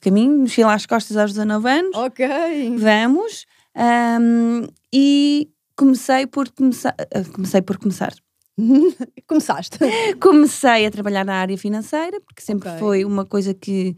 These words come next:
Speaker 1: que eu quis, apesar de não ter se-, seguido o caminho académico, não é? Não fui fazer
Speaker 2: Uhum.
Speaker 1: fa-, faculdades, não fiz universidades, não fiz nada. Ah, trabalhei durante dez anos, onze,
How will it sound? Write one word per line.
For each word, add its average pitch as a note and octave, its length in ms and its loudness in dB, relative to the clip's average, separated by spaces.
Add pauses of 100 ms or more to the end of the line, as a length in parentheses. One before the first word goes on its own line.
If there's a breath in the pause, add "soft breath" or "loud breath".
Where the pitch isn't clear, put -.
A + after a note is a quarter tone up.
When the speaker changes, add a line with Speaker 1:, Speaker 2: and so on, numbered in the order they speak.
(720 loud breath)
Speaker 1:
que A#3+ 80 6
eu A3 80 6
quis, B3 480 -2 (120)
apesar G#3 360 2
de G#3 80 -4
não G#3+ 100 -2
ter G#3 180 -4
se-, G3+ 280 -4
seguido G3+ 360 -2
o - 20 0
caminho G3 920 0
académico, G#3 580 0
não G3 100 0
é? A3 40 0
Não A3+ 100 0
fui F3 200 -6
fazer F3 280 -2
Speaker 2:
Uhum. A3 160 -4
Speaker 1:
fa-, G3 80 -10 (100)
faculdades, G3+ 640 0
não G3 100 -4
fiz F#3 160 -4
universidades, A3 460 -2
não D#4+ 80 -2
fiz E4+ 200 -8
nada. F#3 300 -4 (500 soft breath)
Ah, G#3 320 2
trabalhei A3 360 0
durante G#3 400 -2 (840)
dez A3 280 2
anos, A#3+ 400 0
onze, B3 500 -2